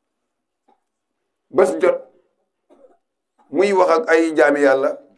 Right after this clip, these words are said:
bañ nodde si jàkk ja rek ñu dal di julli mel ni julli mbooloo boobu moom faat na ko. Mu ne, "Est-ce que da rawi buum ba sa lee nàmp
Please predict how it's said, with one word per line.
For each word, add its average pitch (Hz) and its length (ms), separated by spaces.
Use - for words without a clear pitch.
bañ 170 180
nodde 180 240
si 156 160
jàkk 151 200
ja 123 80
rek 131 160
ñu 139 120
dal 151 180
di 143 140
julli 143 260
mel 151 140
ni 156 140
julli 180 200
mbooloo 156 300
boobu 139 200
moom 123 140
faat 120 240
na 104 100
ko. - 120
Mu 180 100
ne, 185 80
"Est-ce 170 200
que - 120
da 151 160
rawi 151 260
buum 123 340
ba 139 100
sa 156 140
lee 139 220
nàmp 120 300